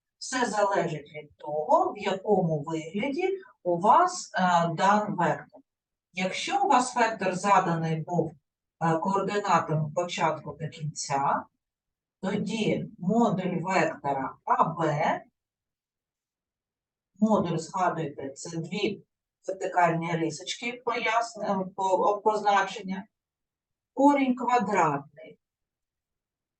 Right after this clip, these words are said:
ікс Б мінус ікс А квадраті плюс ігрек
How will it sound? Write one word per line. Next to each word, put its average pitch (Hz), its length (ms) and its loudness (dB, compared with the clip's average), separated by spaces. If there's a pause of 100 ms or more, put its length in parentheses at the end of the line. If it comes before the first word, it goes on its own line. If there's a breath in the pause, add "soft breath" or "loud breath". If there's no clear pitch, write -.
(760)
ікс 208 440 -6
Б 170 540 -2
мінус 170 680 -8
ікс - 520 -10
А 143 480 4 (560)
квадраті 269 800 -4 (500)
плюс 180 600 -8 (120)
ігрек 208 600 -10